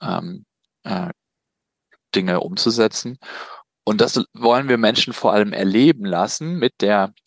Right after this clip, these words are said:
großen Idee, dass wir sagen, wenn man das im Unternehmen oder in der Organisation erlebt, kann man auch raus in die Gesellschaft gehen und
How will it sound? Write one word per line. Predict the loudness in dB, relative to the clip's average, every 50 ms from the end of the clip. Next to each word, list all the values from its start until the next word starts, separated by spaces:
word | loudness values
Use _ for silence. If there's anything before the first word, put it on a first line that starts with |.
| _
großen | -12 -12 -8 _ -2 2 2 2 2 0 -4 -6 -6
Idee, | -2 -4 0 2 2 2 2
dass | 2 0 -4 -4 -6
wir | -8
sagen, | -4 0 0 0 0 -2 -4 -6
wenn | -4 -4
man | -4 -6 -2 0
das | 2 2 2 0 -4 -8
im | -8 -8 -10 -6
Unternehmen | -4 -4 -4 -4 -4 -6 -2 -2 0 0 0 -2 -4
oder | -4 0 0 0
in | 0 0
der | -2 -2
Organisation | -2 -2 -4 -4 -4 -2 2 2 2 2 2
erlebt, | -2 -2 0 0 4 4 4 2 2 -2 -12 -14 -14 -20 -18 -18 -18 -20 -20 _ _ _
kann | -4 -2 0 0 2
man | 2 0 2 2
auch | 2 2 2 2 2
raus | 2 2 2 2 0 -4
in | -4 -6
die | -4
Gesellschaft | -4 -2 -2 0 0 0 2 0 -2 -2 -2 0
gehen | 2 2 4 4 2 -4
und | -8 -4 -4 -4 -4 -6 -8